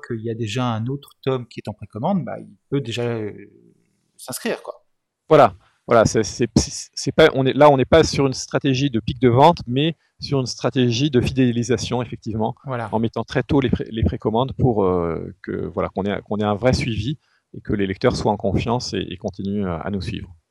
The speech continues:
Speaker 2: C'est, c'est une bonne stratégie aussi. Mm.
Speaker 1: Dans toutes les stratégies que tu as pour, euh, percer le marché américain, il y a aussi, euh,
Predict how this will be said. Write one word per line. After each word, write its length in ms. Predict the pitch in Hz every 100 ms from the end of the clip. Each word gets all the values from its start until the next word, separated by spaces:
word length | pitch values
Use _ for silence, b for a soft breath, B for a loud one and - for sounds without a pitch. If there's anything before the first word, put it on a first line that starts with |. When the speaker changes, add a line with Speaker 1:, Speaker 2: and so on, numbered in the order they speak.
| _
Speaker 2:
C'est, 220 | _ - 85
c'est 100 | 95
une 80 | 92
bonne 80 |
stratégie 380 | 98 - 101 113
aussi. 260 | 95 - 87 - 92 _ _ -
Mm. 100 | 87 - _ _
Speaker 1:
Dans 480 | 131 117 156 156 - _ _
toutes 360 | - 233 - -
les 100 | 165
stratégies 1160 | - - 160 160 160 147 135 - 160 160 156 _
que 60 | 143 143 _
tu 960 | - 135 127 127 123 120 120 120 - - _
as 360 | 135 143 143 - _
pour, 260 | 120 110 110
euh, 220 | 107 107 -
percer 340 | 123 - - 123
le 100 | 117
marché 300 | 113 - 123
américain, 760 | 113 110 113 165 180 190 196 196 - _
il 120 | 135
y 20 |
a 60 | 123
aussi, 640 | 127 - - 170 185 196 196 b b b _
euh, 500 | 135 120 117 113 113